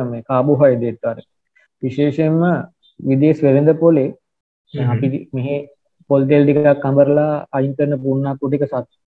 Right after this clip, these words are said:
Speaker 1: සත්ව ආහාර වල නිකුත් කරාට ඉතින්
Speaker 2: ඔව්.
Speaker 1: අපගේ නිෂ්පාදනාගාර වල ඉවත් කරන පුන්නක්කු වලට ඇත්තටම පුන්නක්කු කියලා නමක් සඳහන් කරන්නේ. ඉතින් කොකනට්
Speaker 2: <laughs>
Speaker 1: ලා, පොල් පිටි විදිහට අපනයන වෙළඳ පොලේ ඉතා විශාල ඉල්ලුමක් තියෙනවා.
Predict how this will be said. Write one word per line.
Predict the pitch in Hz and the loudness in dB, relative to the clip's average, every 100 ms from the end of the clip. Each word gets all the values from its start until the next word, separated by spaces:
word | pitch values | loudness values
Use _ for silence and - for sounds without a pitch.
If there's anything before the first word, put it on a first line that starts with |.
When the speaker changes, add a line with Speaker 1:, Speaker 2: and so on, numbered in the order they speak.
| _ | _
Speaker 1:
සත්ව | 127 117 143 | -6 -2 0
ආහාර | 139 139 139 | 0 0 0
වල | 143 143 | 0 0
නිකුත් | 135 113 131 | -4 -4 -6
කරාට | 131 147 123 110 | -4 0 0 -2
ඉතින් | 123 139 | -8 -10
Speaker 2:
ඔව්. | 135 113 | -6 -2
Speaker 1:
අපගේ | 139 143 156 | 0 2 2
නිෂ්පාදනාගාර | 156 151 151 147 151 151 151 147 151 | 0 0 2 2 2 0 2 4 4
වල | 151 160 | 4 2
ඉවත් | 151 135 135 | 0 -2 -4
කරන | - 151 143 127 175 | -6 -6 -4 -8 -12
පුන්නක්කු | - 131 139 143 - | -8 -6 -4 -6 -4
වලට | 156 156 | -2 2
ඇත්තටම | 143 139 147 | 0 0 -4
පුන්නක්කු | 139 135 160 165 170 | -4 -2 0 0 0
කියලා | 156 151 | -4 -6
නමක් | 139 135 147 | -6 -6 -8
සඳහන් | - 143 143 156 | -6 -4 -4 -4
කරන්නේ. | 147 135 117 123 | -4 -6 -8 -12
ඉතින් | - | -14
කොකනට් | 143 139 139 147 131 156 131 | -8 -8 -4 -4 -2 -2 -2
Speaker 2:
<laughs> | |
Speaker 1:
ලා, | 131 - - - | -6 -10 -18 -20
පොල් | _ 127 139 | _ 2 2
පිටි | 139 143 147 170 - _ _ | 2 0 2 -2 -4 _ _
විදිහට | 143 139 156 | -2 0 0
අපනයන | 156 127 143 147 147 | -2 -2 -4 -4 -6
වෙළඳ | 135 135 143 | -4 -4 -4
පොලේ | 143 143 170 | -4 -4 -6
ඉතා | - - 156 175 | -8 -4 0 0
විශාල | 180 156 151 160 | 0 0 0 0
ඉල්ලුමක් | 175 143 147 151 151 | -2 -2 -4 -8 -10
තියෙනවා. | - 107 | -12 -12